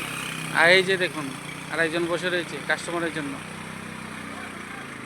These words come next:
এদিকটা দেখো কত সুন্দর, এখনো আলো আছে, ফর্সা আছে। আর দেখাচ্ছি, এদিকটা দেখো, একদম পুরো অন্ধকার,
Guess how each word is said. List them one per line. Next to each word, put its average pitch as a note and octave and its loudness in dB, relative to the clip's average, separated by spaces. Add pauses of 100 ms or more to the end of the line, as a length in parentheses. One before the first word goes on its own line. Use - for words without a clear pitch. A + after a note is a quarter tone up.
(460)
এদিকটা G3 10
দেখো G#3+ 12 (220)
কত G3+ 4
সুন্দর, F3+ 6 (160)
এখনো F3+ 8
আলো F3+ 10
আছে, D#3 6 (260)
ফর্সা E3 0
আছে। D3 0 (1080)
আর D#3 4 (1040)
দেখাচ্ছি, F3 0 (140)
এদিকটা F3+ 4
দেখো, D#3+ -4 (1200)
একদম F3 2
পুরো F3+ 0
অন্ধকার, D3+ -2